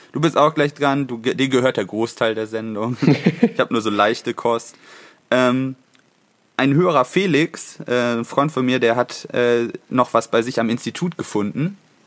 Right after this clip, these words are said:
Speaker 2: Aha.
Speaker 1: Äh, zum Thema, äh, Unf-, Unfallstatistik, zum Thema, also überhöhte Geschwindigkeit. Wir hatten mal über das Tempolimit diskutiert.
Speaker 2: Ja.
Speaker 1: Äh, und da hatte ich mal gesagt, was das so an Unfällen spart.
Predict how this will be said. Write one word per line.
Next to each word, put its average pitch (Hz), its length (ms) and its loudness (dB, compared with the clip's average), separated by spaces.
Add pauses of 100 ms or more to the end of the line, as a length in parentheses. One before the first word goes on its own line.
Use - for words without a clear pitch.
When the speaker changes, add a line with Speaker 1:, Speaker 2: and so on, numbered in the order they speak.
(180)
Speaker 2:
Aha. 101 320 2 (160)
Speaker 1:
Äh, 123 220 2
zum 131 220 0
Thema, 131 680 2 (100)
äh, 120 180 2
Unf-, - 560 0
Unfallstatistik, 131 840 0
zum 123 120 -4
Thema, 131 300 0
also 113 200 -2 (360)
überhöhte 135 460 2
Geschwindigkeit. 120 520 0
Wir 120 80 2
hatten - 100 -4
mal 120 100 2
über 110 120 2
das 107 80 -2
Tempolimit 110 560 -2
diskutiert. 123 520 -4
Speaker 2:
Ja. 131 160 6 (220)
Speaker 1:
Äh, 117 320 2
und - 160 -2
da 120 60 6
hatte 139 120 0
ich - 80 -6
mal 120 220 2
gesagt, 120 300 -2
was 120 140 -2
das - 180 -2
so 117 180 -2
an 107 440 -4 (100)
Unfällen 117 520 2
spart. - 580 0